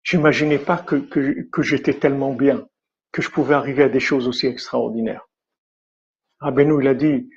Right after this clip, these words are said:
Si vous m'écoutez, je vais vous amener à des niveaux que personne au monde n'est jamais arrivé. C'est rien que vous m'écoutez. » Vous voyez, le problème qu'on a, c'est celui-là, le problème qu'on a.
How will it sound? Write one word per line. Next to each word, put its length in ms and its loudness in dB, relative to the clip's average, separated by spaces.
Si 200 -6
vous 160 -4
m'écoutez, 720 2
je 140 -6
vais 100 4
vous 240 2
amener 480 0
à 140 -2
des 160 2
niveaux 540 -2
que 80 0
personne 640 0
au 80 2
monde 280 -2
n'est 120 0
jamais 300 2
arrivé. 520 -2
C'est 100 -6
rien 160 4
que 80 -8
vous 120 -4
m'écoutez. » 640 -2
Vous 40 -8
voyez, 140 6
le 120 4
problème 420 2
qu'on 200 0
a, 100 0
c'est 120 -6
celui-là, 640 2
le 140 -4
problème 420 -6
qu'on 220 -12
a. 80 -16